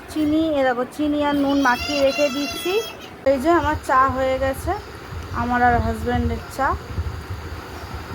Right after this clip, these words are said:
ঢেলে নিলাম। আর ওদিকে আমি পেঁপে সেদ্ধ বসিয়ে এসেছি, ভাতও প্রায় হয়ে, মানে ফোটা শুরু হয়ে গেছে। তো এই যে আমার আর হাজব্যান্ডের চা দুজনে, আমি অল্পই নিলাম, আর বেশি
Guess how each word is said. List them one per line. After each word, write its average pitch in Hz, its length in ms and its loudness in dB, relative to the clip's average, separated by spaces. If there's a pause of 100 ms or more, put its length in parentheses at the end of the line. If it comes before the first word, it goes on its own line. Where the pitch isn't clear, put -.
(680)
ঢেলে 240 320 2
নিলাম। 233 220 0 (840)
আর 233 160 4
ওদিকে 240 320 0
আমি 262 180 0
পেঁপে 254 300 0
সেদ্ধ 247 160 0 (140)
বসিয়ে 247 380 0
এসেছি, 320 240 -2 (140)
ভাতও 220 280 0 (120)
প্রায় 247 360 4
হয়ে, 240 220 0 (220)
মানে 220 140 -2 (420)
ফোটা 269 320 2
শুরু 311 180 -2 (100)
হয়ে 254 280 2
গেছে। 220 280 2 (1080)
তো - 40 -10 (120)
এই 220 120 2
যে 294 60 4 (300)
আমার - 220 0 (100)
আর 202 140 -8
হাজব্যান্ডের 202 500 -12 (120)
চা 269 120 -8 (120)
দুজনে, 254 340 -8 (160)
আমি 262 140 2 (120)
অল্পই 262 260 -2 (100)
নিলাম, 226 280 0
আর 220 120 0
বেশি 202 180 -8